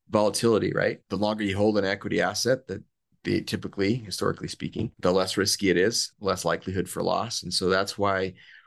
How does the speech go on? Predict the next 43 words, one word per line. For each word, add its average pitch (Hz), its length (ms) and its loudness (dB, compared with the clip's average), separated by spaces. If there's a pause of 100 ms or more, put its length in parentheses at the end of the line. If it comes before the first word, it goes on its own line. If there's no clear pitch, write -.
(200)
we 110 160 6
feel 101 460 6
that 95 340 -2
if - 400 -2
we 107 160 6
have 104 160 2
a 92 60 -2
good 107 200 2
understanding 98 760 0
of 92 180 -6
your 90 140 -8
goals 107 420 4
and 101 160 -2
the 101 60 -4
time 104 260 0
frame 104 380 -4
for 101 180 -4
your 101 160 2
goals, 101 400 2
we 90 80 -4
can 92 240 -4
place 95 380 0
it 87 160 -2 (260)
in 95 200 2
the 90 320 -2
appropriate 87 440 0
asset 85 320 -2
class. - 540 -6
An 107 80 2
individual 101 440 2
by 90 60 4
the 92 80 0
name 92 140 -4
of 90 120 -10
Doug 95 220 0
Linick, 98 420 0
who 95 180 -6
was 90 200 -4
a 87 220 -6 (200)
kind 90 140 -2
of 80 140 -4
an - 240 -6
influence 98 640 -2